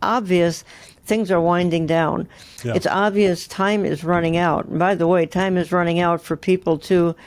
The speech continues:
Speaker 1: uh, name Jesus Christ as Lord and Savior. So, I mean, that, that's kind of a, a, an ominous warning. Um, but, but, but things are winding down so fast, uh, even since in the last five years, even in the last year.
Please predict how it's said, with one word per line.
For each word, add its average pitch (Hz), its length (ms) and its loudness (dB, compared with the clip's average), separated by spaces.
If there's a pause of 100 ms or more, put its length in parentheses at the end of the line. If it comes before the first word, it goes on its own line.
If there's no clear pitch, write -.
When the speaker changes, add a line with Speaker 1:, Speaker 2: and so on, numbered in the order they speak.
(420)
Speaker 1:
uh, 170 180 0
name 175 300 2
Jesus 165 360 -2
Christ 202 360 0
as 160 100 -2
Lord 160 220 2
and 139 100 -6
Savior. 160 540 0
So, 165 360 0
I - 60 -4
mean, 170 160 -2
that, 175 160 0
that's 180 220 0
kind 175 180 -2
of 156 80 0
a, - 360 -2
a, - 40 -4
an 170 100 0
ominous 170 540 0
warning. 180 680 0 (760)
Um, 175 300 2 (140)
but, - 260 -2 (180)
but, 180 180 -2 (140)
but 175 200 0
things 285 300 -2
are 269 120 2
winding 202 440 2
down 180 340 2
so - 420 0
fast, 180 580 -2
uh, - 60 -6 (600)
even 277 400 0
since 220 560 -4
in 196 60 2
the 196 80 4
last 190 340 0
five 190 340 -2
years, 196 500 0
even 196 240 0
in 196 100 0
the 196 100 2
last 196 340 0
year. 185 460 -2